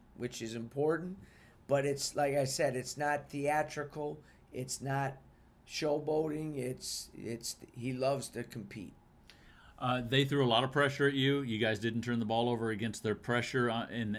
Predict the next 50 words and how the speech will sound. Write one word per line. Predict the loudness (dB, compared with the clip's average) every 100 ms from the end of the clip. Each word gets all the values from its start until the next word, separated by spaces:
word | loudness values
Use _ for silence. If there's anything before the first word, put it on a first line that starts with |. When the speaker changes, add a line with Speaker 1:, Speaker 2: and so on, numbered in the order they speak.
| -4
Speaker 2:
in | -4
the | 2
backcourt, | 4 4 2 0 2
really. | 4 4 4 2 -2 -20 -6
Uh, | 0 0
and | 2 4
I | 4
mentioned | 2 0 0
th-, | 0 -2
this | -2 -2 -2
to | -2
you | 2 4 4
after | 4 4 0
the | 0
game. | 2 2 2
Caleb | 2 2 4
Murphy | 2 2 0
finished | 2 2 2 0
with | 0
eleven. | 2 4 4 4 2 0 -12 -2
I |
don't | 0 0
think | 0
it |
was | 0 0
Caleb's | 2 2 0
greatest | -4 0 2 2 0 0
game. | 0 2
He | 0 0
had | 0
eleven, | 2 2 0
four, | -2 0 2 2
but | 0 -2
eight | 0 0
assists. | -2 2 4 4 0 -10 -18 -6
But | 0
I | 0
said | 0 -2 -2
to | 2
you, | 4 4 2
and | 0
it | -4
really | 2 6 6
struck | 4 0 -4 0
me | 0
during | 0 0
the | 0
game, | 0 0 -2 -8 -20 -20 -20 -20 -10 -2
the | -2
stage | 0 0 2 0 -2